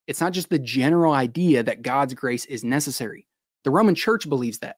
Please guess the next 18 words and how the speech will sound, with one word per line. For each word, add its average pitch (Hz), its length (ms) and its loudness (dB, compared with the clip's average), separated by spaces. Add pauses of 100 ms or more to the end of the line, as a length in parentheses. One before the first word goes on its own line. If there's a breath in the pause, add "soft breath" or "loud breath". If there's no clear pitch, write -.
They're 135 100 0
not 175 160 0
Pelagians. 165 720 -2 (1800)
So - 120 -2
there's 147 180 6
a 147 80 4
distinction 135 960 -2
there 117 240 0
in 117 160 -4
how 123 160 0
that 120 180 2
word 120 200 0
is 110 80 -4
being 113 200 0
used 113 260 -2
that 139 220 2
also 185 520 2
doesn't 135 340 0